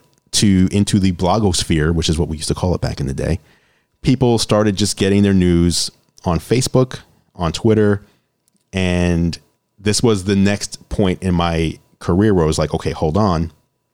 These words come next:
Similar to a few years ago where I was getting drowned out by competing websites with their staffs growing, I'm now getting drowned out by social media. That's my new nemesis in a way. That's, that is the new threat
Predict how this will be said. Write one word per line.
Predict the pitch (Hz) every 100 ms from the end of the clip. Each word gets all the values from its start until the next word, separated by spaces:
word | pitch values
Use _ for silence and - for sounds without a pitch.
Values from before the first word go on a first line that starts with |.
| _ _ _ _ _ -
Similar | - - 101 90
to | - 90
a |
few | -
years | 82 92 127
ago | 123 85 85
where | 82
I | 82
was | 80
getting | 85 80
drowned | 85 80 78
out | 78 73 - - _ _
by | - 90 82 78 78 78 _ _ _ -
competing | 95 - 87 76
websites | 80 120 - 87 82 -
with | 80
their | 82 73
staffs | - 104 147 -
growing, | 82 80 69 71 80 -
I'm | 90 90
now | 98
getting | 117 101 87
drowned | 80 82 78
out | 73 71 - _ _ _ -
by | 80
social | - 101 90 80
media. | 90 104 87 67 - -
That's | 87 90
my | 98 90
new | 85 98 98 90 82 76 _ _ _ _ _ _ _ _ 82
nemesis | 98 110 101 - 85 -
in | 92 80
a |
way. | 73 78 - - -
That's, | 92 98 -
that | 76 95 113
is | 98
the | 87
new | 92 85
threat | - - 92 95 - -